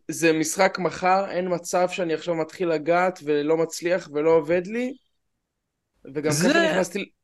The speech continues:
Speaker 1: וגם
Speaker 2: זה
Speaker 1: ככה
Speaker 2: אגב,
Speaker 1: נכנסתי לסחרור.
Speaker 2: זה אגב החלטה בסדר, שגם יכלה להיות הרבה יותר,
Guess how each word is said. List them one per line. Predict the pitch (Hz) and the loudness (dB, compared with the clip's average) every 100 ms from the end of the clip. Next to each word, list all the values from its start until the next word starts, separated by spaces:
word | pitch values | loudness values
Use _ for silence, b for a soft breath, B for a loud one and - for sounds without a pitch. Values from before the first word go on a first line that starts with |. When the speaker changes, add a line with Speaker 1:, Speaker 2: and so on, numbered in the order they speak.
| 170 | -2
Speaker 1:
וגם | 156 160 170 | 0 2 2
Speaker 2:
זה | 208 | 4
Speaker 1:
ככה | 233 | 4
Speaker 2:
אגב, | 240 | 4
Speaker 1:
נכנסתי | 196 160 170 | 4 -2 -4
לסחרור. | 151 - 143 - 143 131 120 _ - | -4 -4 -8 -6 -6 -6 -8 _ 4
Speaker 2:
זה | 175 | 6
אגב | 208 240 | 6 6
החלטה | 175 156 147 160 | 4 2 2 0
בסדר, | 127 - 139 123 123 185 311 - _ _ | 0 0 0 0 0 0 -2 -12 _ _
שגם | - - 117 139 151 | -6 -4 0 2 2
יכלה | 143 - | 2 -2
להיות | 117 110 | -4 -4
הרבה | 104 120 | -4 -4
יותר, | 120 | -2